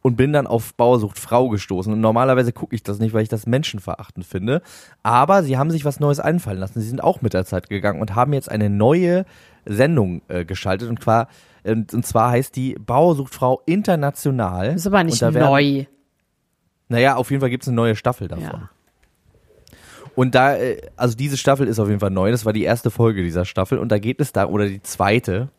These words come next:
Speaker 1: quasi da, wo die Frauen das erste Mal, äh, vorstellig werden.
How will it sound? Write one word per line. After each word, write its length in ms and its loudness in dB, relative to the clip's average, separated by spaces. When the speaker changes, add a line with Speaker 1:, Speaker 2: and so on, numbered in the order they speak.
Speaker 1:
quasi 220 -6
da, 220 2
wo 120 -2
die 300 0
Frauen 360 0
das 120 -2
erste 260 -4
Mal, 540 -4
äh, 60 -20
vorstellig 640 0
werden. 240 0